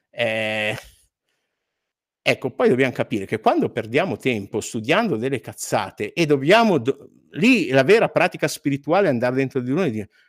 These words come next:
per, adesso ci torneremo, per quali ragioni lo stiamo facendo? Stai letteralmente pagando con la moneta più preziosa che hai,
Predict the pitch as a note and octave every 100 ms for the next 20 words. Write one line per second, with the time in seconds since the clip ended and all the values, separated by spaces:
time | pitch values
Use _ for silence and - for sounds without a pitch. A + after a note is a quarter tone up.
0 | _ _ _ - B2 B2 C3+ A#2 - -
1 | A#2 A#2+ C3+ A2+ G2 - C#3 - - G3+
2 | D#3+ C3 A#2 B2+ G3+ A#2 G#2 G2 A2+ -
3 | - A#2 A2+ G#2+ - _ _ _ - G2
4 | - G2+ F2 F2 F#2 G2 _ _ _ _
5 | - - - _ - E3+ A2+ B2 - B2+
6 | C3 C3 G3+ F#3+ A#2 - B2 D3 G2+ G2+
7 | - A2+ A2 A#2+ E3 F#3 B2 G2+ - G#2+
8 | - C3 - - A2+ F2+